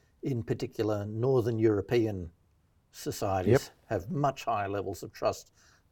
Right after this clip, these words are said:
Speaker 1: than some African countries, for example. Um, and Australia is above average, but, um,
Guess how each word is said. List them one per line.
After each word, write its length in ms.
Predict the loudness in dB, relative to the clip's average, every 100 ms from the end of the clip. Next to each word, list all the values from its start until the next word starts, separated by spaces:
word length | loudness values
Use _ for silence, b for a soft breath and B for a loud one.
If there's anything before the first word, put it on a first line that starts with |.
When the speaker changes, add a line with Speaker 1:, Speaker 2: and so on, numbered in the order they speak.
| -2
Speaker 1:
than 600 | 2 2 0 -4 -6 -8 _ _ _ _ _ _ _ _
some 300 | -4 0 2
African 420 | 0 -2 -6 -6
countries, 720 | -8 -10 -10 -12 -12 -14 -18 _ _
for 160 | -8 -6
example. 580 | -6 -6 -6 -8 -14 -16 _ _ _ _ _ -4
Um, 720 | 2 4 4 2 -2 -6 -8 _ _ _ _ -8
and 120 | -6
Australia 720 | -6 -2 2 4 4 4 2 -4 _ _ _ _ _ _ -10
is 260 | -8 -8 -10 -8
above 340 | -2 6 6 6
average, 520 | 2 2 -2 -2 -8
but, 280 | -4 -4 -4 -12 _ -4
um, 580 | -2 -2 -2 -6 -8